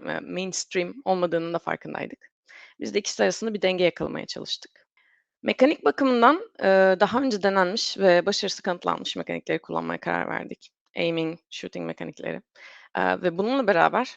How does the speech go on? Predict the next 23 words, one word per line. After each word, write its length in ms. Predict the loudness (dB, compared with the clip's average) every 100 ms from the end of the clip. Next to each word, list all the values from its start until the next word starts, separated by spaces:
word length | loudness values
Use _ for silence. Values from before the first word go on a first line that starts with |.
| -12
önemli 400 | -10 -10 -10 -10
bir 60 |
nokta, 260 | -12 -10 -10
seviye 360 | -4 -4 -2 -4
içerisinde 760 | -2 -2 -2 -4 -2 0 -2 -8
silah 400 | -6 0 0 0
değiştirme 380 | -6 -4 -4
mekaniğine 400 | -4 -4 -4 -2
odaklandık. 720 | -4 -4 -6 -8 -8 -12 -20 _ _ _ _ _ _ _ _ _ _ _ _ _ _ -20 _ _ _ _ _ _ _ _
Sanat 380 | -4 4 4 6
bakımından, 680 | 4 4 0 4 4 4 0 6
eee, 400 | 8 10 8 6
yine 200 | 4 4
o 120 | 4 4
zaman 280 | 4 2 2
trend 320 | 2 2 4
olan 360 | 4 4 0 -2
yarı 240 | 4 4
gerçekçi 540 | 4 2 0 -6 -6 -8
silah 220 | -6 -6
görünümünü 340 | -4 -4 -4 -6
tercih 360 | -6 -6 -6
ettik. 440 | -14 -14 -16 -16